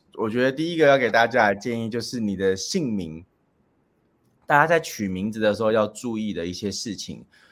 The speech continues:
因为姓名是我们在做社群的时候第一眼会被大家关注的东西。但是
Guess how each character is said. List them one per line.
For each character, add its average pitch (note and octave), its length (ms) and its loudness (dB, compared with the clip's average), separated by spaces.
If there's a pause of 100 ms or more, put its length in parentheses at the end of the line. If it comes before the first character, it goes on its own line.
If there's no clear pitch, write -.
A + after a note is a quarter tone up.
(400)
因 D#3 180 -4
为 F3 160 2
姓 E3 300 -2
名 A2+ 180 0
是 B2 160 -6
我 A2+ 100 -2
们 F2 240 -4
在 G#2+ 200 4
做 A#2 180 0
社 A#2 160 -2
群 G2 160 -6
的 F#2 100 -6
时 G2+ 120 -6
候 G#2+ 80 0
第 A#2+ 180 -6
一 A2+ 240 -6
眼 E2 200 -2
会 G2 120 -4
被 G#2 180 -4
大 G2 160 -4
家 F#2 320 -2 (120)
关 G#2+ 220 0
注 G#2 200 -8
的 E2 80 -2
东 D#2 220 -10
西。 D2+ 320 -10 (540)
但 G3+ 160 4
是 G3 100 -4